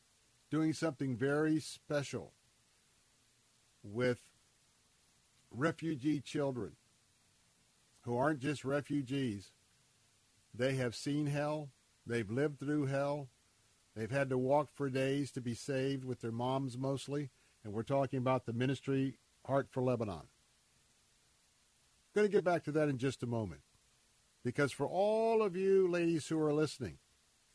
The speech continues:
and your moms, you're gonna have a very special testimony in just a moment. But first, I wanna remind you that I am here.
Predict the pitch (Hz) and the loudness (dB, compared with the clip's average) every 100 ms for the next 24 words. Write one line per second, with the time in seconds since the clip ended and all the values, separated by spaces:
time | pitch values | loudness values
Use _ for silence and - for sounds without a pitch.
0 | - 123 127 131 127 139 156 170 151 - | -6 -2 2 2 2 2 0 -2 -6 -14
1 | _ _ _ _ _ _ _ _ _ _ | _ _ _ _ _ _ _ _ _ _
2 | _ _ _ _ _ _ _ _ _ 120 | _ _ _ _ _ _ _ _ _ -4
3 | 151 151 165 143 131 170 190 - - 175 | -2 2 2 2 4 6 6 4 2 0
4 | - 156 - 156 - 127 110 95 101 101 | 0 -4 -2 -2 -4 -6 -6 -6 -6 -4
5 | 123 - 113 110 78 - _ _ _ _ | -4 -4 -4 -4 -6 -14 _ _ _ _
6 | _ _ _ _ _ _ _ _ _ _ | _ _ _ _ _ _ _ _ _ _
7 | _ _ - 131 127 190 196 175 175 165 | _ _ -4 -2 4 4 4 2 2 4
8 | 175 180 165 170 156 - 156 180 185 180 | 2 2 2 2 0 -4 -2 0 0 0
9 | 170 170 165 156 170 185 208 | 0 0 -2 0 4 4 2